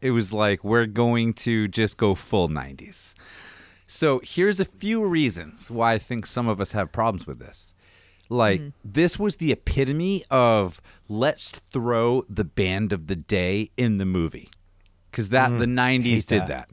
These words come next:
Speaker 3: Hate that.
Speaker 1: You know,
Speaker 2: Mm-hmm.
Speaker 1: like, Clueless did it with, like, the Bosstones, which I love because I was like, "Damn, they deserve,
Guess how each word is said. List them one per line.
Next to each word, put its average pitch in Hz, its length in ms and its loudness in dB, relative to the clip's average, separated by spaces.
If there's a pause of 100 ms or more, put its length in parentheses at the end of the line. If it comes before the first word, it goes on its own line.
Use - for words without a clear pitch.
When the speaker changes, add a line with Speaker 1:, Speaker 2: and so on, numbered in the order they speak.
(240)
Speaker 3:
Hate 92 160 -18
that. 87 180 -18 (160)
Speaker 1:
You 175 160 4
know, 110 100 6
Speaker 2:
Mm-hmm. 92 100 4
Speaker 1:
like, 82 220 2 (200)
Clueless 113 680 2
did 107 160 -2
it 104 160 -2
with, 104 140 -2
like, 98 200 -2
the 98 80 -4
Bosstones, 85 880 -2
which 123 220 -2
I 180 140 6
love 117 460 2
because 156 260 -2
I 143 120 0
was 147 140 0
like, 143 220 -2
"Damn, 175 400 2
they 95 140 0
deserve, 87 680 -2